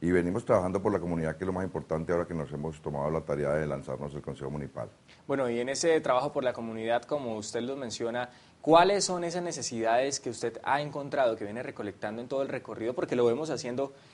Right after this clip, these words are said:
Speaker 2: esa campaña, llegándole a las personas de frente.
Speaker 1: Claro, efectivamente, nosotros le estamos comentando a toda la comunidad, eh, y estamos recorriendo y estamos recogiendo todas las inquietudes del pueblo tulueño.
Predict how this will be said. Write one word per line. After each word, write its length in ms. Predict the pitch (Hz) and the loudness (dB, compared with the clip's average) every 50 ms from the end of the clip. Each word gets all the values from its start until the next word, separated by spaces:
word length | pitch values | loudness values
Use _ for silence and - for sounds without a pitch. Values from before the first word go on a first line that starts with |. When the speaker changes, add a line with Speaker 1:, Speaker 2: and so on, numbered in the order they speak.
| - - | -14 -8
Speaker 2:
esa 240 | - 139 135 147 139 | -4 0 2 2 2
campaña, 460 | - 123 113 110 120 113 113 110 104 | 2 0 0 2 2 2 2 2 -2
llegándole 400 | 98 101 95 104 107 120 127 139 | -4 -4 -4 -4 -4 -2 -2 0
a 40 | 127 | -2
las 140 | 117 107 - | -2 -2 -4
personas 540 | - 101 101 - - 117 123 127 127 - - - - - _ _ - | -8 -8 -8 -6 -6 -4 -4 -4 -6 -6 -14 -20 -20 -20 _ _ -14
de 160 | - 113 110 - | -6 -6 -4 0
frente. 320 | - 143 110 101 - - - - _ _ _ - | 0 0 0 0 -6 -14 -20 -20 _ _ _ -4
Speaker 1:
Claro, 400 | - 73 80 95 104 104 95 85 | 0 4 8 8 8 8 6 2
efectivamente, 720 | - - 78 - - 90 87 90 92 98 95 85 107 98 | 0 -2 -6 0 2 4 4 4 4 2 0 0 0 0
nosotros 220 | 92 82 92 95 | 0 0 0 -4
le 40 | 87 | -4
estamos 300 | - - 80 85 82 - | -2 -2 -2 -2 -2 -4
comentando 420 | 90 85 76 - 78 78 80 85 | -4 -4 -4 -2 -4 -2 -2 -2
a 40 | 80 | 0
toda 160 | 80 87 85 | 2 2 2
la 40 | 87 | 2
comunidad, 580 | 82 82 80 80 76 76 73 73 76 78 82 - - - - - - - - | 0 0 -2 0 0 2 2 4 4 2 2 0 -6 -18 -20 -20 -20 -8 -2
eh, 80 | 80 87 | 2 4
y 100 | 87 87 | 4 4
estamos 320 | 82 - 85 80 85 87 | 4 2 0 0 0 0
recorriendo 600 | 82 85 - 78 71 65 73 78 80 80 82 90 90 | -2 -4 -6 -6 -6 -2 0 0 0 0 0 0 0
y 80 | 87 | 0
estamos 340 | 78 - - 76 73 85 85 | 0 0 -2 -2 -2 0 -2
recogiendo 560 | 85 80 - 76 71 80 85 95 98 95 87 | -2 -2 -4 -4 -2 0 0 0 0 -2 -4
todas 180 | 73 82 82 87 | -2 -2 -2 -2
las 40 | 87 | -2
inquietudes 420 | 78 78 - - 78 80 85 82 | -4 -6 -4 -2 0 0 0 0
del 120 | 80 73 | -2 -4
pueblo 280 | - - 78 76 80 82 | -4 -4 -4 -2 -2 -2
tulueño. 520 | - - 76 69 - 78 85 90 90 - | -2 -4 -4 -2 0 -2 -2 -2 -4 -8